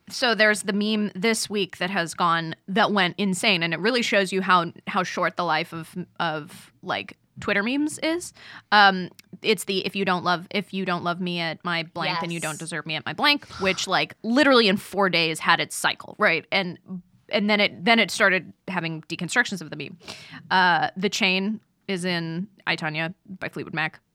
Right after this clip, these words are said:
Speaker 1: It's a very
Speaker 2: Yes.
Speaker 1: good song. Um, <laughs> someone did a, did the "If you don't love me" with
Speaker 2: Yes.
Speaker 1: a picture of Stevie Nicks and a pit-,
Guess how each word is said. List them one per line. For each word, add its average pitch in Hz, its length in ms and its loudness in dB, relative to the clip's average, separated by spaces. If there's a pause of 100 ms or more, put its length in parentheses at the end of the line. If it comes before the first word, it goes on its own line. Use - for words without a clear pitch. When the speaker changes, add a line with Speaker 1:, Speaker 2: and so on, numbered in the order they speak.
Speaker 1:
It's 156 80 -16
a 160 40 -18
very 160 140 -6
Speaker 2:
Yes. 143 60 -10
Speaker 1:
good 156 100 -12
song. 165 220 -8 (440)
Um, 185 400 2
<laughs> - 20 -20
someone 247 500 2
did 208 180 6
a, 175 360 4 (160)
did 180 180 -2
the 175 180 -2
"If 180 140 -4
you 190 80 -2
don't 170 200 0
love 170 220 0
me" 165 460 -4
with 190 200 0
Speaker 2:
Yes. - 380 0 (400)
Speaker 1:
a 214 80 6
picture 226 380 4
of 214 100 4
Stevie 208 280 -2
Nicks 196 220 0
and 208 80 -2
a 175 40 -2
pit-, 190 320 -4